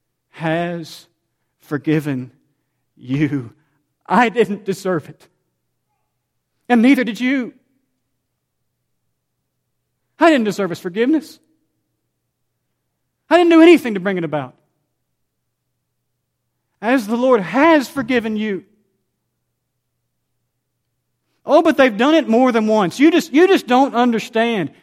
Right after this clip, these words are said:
And you've only sinned one time. As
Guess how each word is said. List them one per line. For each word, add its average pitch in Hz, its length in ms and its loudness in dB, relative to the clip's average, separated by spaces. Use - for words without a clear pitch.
And 147 160 -4
you've 185 240 -4
only 196 240 -8
sinned 180 420 -10
one 160 300 -12
time. 175 340 -18
As 196 640 -10